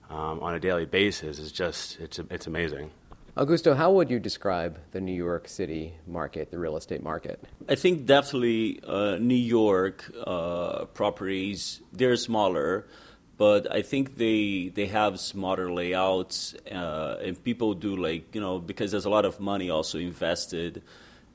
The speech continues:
Speaker 3: Uh, I think you see, like, beautiful results, uh, and of course, I think a big part of the real estate and any property is, it's where it's located.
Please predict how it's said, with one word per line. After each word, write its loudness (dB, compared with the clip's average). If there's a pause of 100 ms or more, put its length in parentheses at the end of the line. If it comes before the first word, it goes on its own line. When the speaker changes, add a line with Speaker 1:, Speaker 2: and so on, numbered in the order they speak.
Speaker 3:
Uh, 0
I 0
think -4
you -4
see, -4
like, -2 (200)
beautiful -2
results, 0 (140)
uh, -2
and -2
of -2
course, 0
I 0
think -4
a -4
big 0
part 4
of -8
the -4
real 2
estate 0
and -4
any -2
property -2
is, -6
it's -6
where 2
it's -2
located. 0